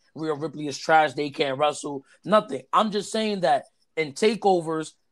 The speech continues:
nine times out of ten, the women's championship match is the match. Like, if you rank 'em at the end of the night, right, that will be the last match. That's kinda like,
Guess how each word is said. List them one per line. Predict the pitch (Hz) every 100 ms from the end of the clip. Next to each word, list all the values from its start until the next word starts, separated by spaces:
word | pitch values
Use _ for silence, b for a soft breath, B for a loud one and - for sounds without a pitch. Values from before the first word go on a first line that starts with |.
| _
nine | 147 160 196
times | 190 208 196
out | 185
of | 156
ten, | - 214 165
the |
women's | 139 156 185 175
championship | - 202 196 180 - 160
match | 170 185 165 -
is | 151
the | 143
match. | 151 180 170 - - _ 165
Like, | 160
if | 156
you | 156 190
rank | 131 156 185
'em | 208 208
at | 170
the | 151 156
end | 170
of |
the | 170
night, | 151 175 220 - _ _ _ _
right, | 151 196 247 - _ _ _ _
that | 147 160 185
will |
be | 170 180
the | 156
last | 151 160 135
match. | 147 175 147
That's | 147 139
kinda | 156 151
like, | 147 139